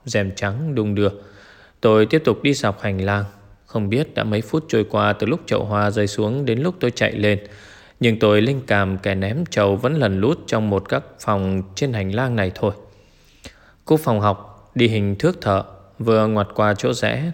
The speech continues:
tôi bỗng khựng lại. Có tiếng rì rầm vọng ra từ căn phòng gắn biển lớp mười một C. Không chần chừ, tôi xô cửa nhìn vào và trông thấy năm nữ sinh đang ngồi túm tùm gần cửa sổ, hí hoáy viết lách. Nghe động,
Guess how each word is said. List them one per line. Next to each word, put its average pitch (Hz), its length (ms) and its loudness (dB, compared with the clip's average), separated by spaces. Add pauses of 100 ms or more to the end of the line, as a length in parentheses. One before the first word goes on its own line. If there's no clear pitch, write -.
tôi 104 100 0
bỗng 139 180 0
khựng 104 260 -4
lại. 95 220 2 (520)
Có 127 100 4
tiếng 135 340 2
rì 110 180 0
rầm 101 320 0
vọng 104 220 -2
ra 120 280 0
từ 120 120 -2
căn 143 240 -2
phòng 101 300 -2
gắn 135 260 -2
biển 101 240 2 (480)
lớp 123 160 2 (120)
mười 107 100 -2
một 95 140 -2
C. - 180 -4 (580)
Không 127 240 0
chần 104 280 -2
chừ, 98 200 2 (440)
tôi 110 300 6
xô 165 280 0
cửa 107 200 4
nhìn 101 260 0
vào 95 300 -2 (360)
và 104 140 0
trông 107 260 -2
thấy 117 220 0
năm 104 320 0
nữ 156 100 0
sinh 117 360 -2
đang 131 200 0
ngồi 107 220 2
túm 143 200 -4
tùm 104 340 0
gần 101 180 0
cửa 98 160 -2
sổ, 101 340 0 (340)
hí 120 160 2
hoáy 117 300 2
viết 127 260 -2
lách. 135 160 -2 (600)
Nghe 117 160 4
động, 101 220 4